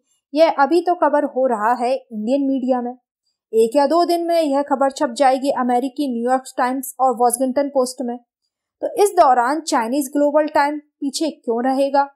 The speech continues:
सब के सब एक सुर में यही कहने वाले हैं कि मेक इन इंडिया के तहत उत्पादन नहीं, केवल उपद्रव हो सकता है। एक प्लांट में हुई एक law and order इंसिडेंट को ऐसा दिखलाया जाएगा जिससे यह सिद्ध हो जाएगा कि भारत के लोग नौकरी तो चाहते हैं,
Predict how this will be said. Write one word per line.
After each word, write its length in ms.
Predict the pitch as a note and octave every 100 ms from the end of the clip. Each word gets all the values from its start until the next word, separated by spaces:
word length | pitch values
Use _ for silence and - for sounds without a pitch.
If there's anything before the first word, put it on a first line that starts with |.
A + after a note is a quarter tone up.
| _ _ _ _ _
सब 200 | - G4
के 180 | G4 G#4
सब 260 | G#4 E4+ F#4 -
एक 240 | D4 F#4+ F#4+
सुर 180 | F#4 F4
में 120 | F#4
यही 300 | B3 A#3 E4+
कहने 260 | E4 D4 D4+
वाले 280 | C#4+ C4
हैं 340 | B3 A#3 A#3 D4+
कि 80 | D#4+
मेक 300 | A#3 C4 C#4
इन 100 | D#4+
इंडिया 380 | D4 C#4 D4 C#4+
के 220 | D4 D4
तहत 360 | D4 B3+ D4
उत्पादन 480 | C#4 - B3+ A#3+ B3
नहीं, 260 | A3+ A3+ D#4
केवल 300 | C#4 B3+ -
उपद्रव 420 | - E3 - B3 A3+
हो 80 | A3
सकता 300 | A3 G#3+ A3
है। 180 | G3+ A3 - _ _ _ -
एक 220 | B3+ B3
प्लांट 280 | C4 A#3+ C4 -
में 60 | B3+
हुई 300 | A#3 A#3+ C4+ _ _ -
एक 260 | D#4 F#4 - -
law 240 | A#3 C4+ F4
and 260 | D#4+ D#4+ -
order 300 | B3+ B3+ C#4+
इंसिडेंट 420 | C4 A#3 C#4 C#4 C#4
को 120 | D4 B3
ऐसा 260 | B3 E4+
दिखलाया 440 | C#4+ C4+ B3+ B3 A#3+
जाएगा 520 | A#3 A#3+ B3 A3 A#3+
जिससे 320 | A#3+ C4 -
यह 220 | B3 C#4+
सिद्ध 240 | F#4 F4 C4+
हो 140 | B3+
जाएगा 440 | A#3+ G#3+ G#3+ A#3+ E4+
कि 460 | - _ _ E4
भारत 380 | D#4 D#4 F4+ F#4
के 100 | F#4+
लोग 240 | D#4 D#4+ C#4
नौकरी 300 | G#3+ B3+ D4
तो 120 | F4
चाहते 360 | F4 F4+ F4+ F#4
हैं, 240 | F4